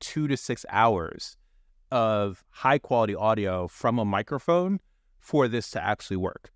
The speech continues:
That sound that you heard of me before, it didn't really sound like me,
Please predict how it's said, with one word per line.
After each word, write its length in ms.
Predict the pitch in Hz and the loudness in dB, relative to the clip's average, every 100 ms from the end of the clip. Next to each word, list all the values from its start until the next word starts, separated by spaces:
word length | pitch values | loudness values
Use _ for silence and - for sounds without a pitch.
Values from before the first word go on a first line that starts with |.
| _ | _
That 460 | 117 123 139 143 - _ - | -4 -2 0 0 -2 _ -18
sound 340 | - 143 131 | -4 0 2
that 60 | 120 | 0
you 100 | 110 | 0
heard 240 | 120 117 | 2 2
of 100 | 110 | 0
me 440 | 107 107 104 104 - _ _ _ _ | -2 -2 -2 -4 -8 _ _ _ _
before, 800 | 117 104 185 196 139 117 110 107 - | -8 -4 0 2 4 4 0 -4 -10
it 140 | - 113 | -12 -2
didn't 240 | 139 135 | 0 0
really 240 | 117 117 107 | 0 -2 -4
sound 320 | - 101 110 | 0 0 2
like 160 | 127 | 0
me, 200 | 156 165 | -2 -2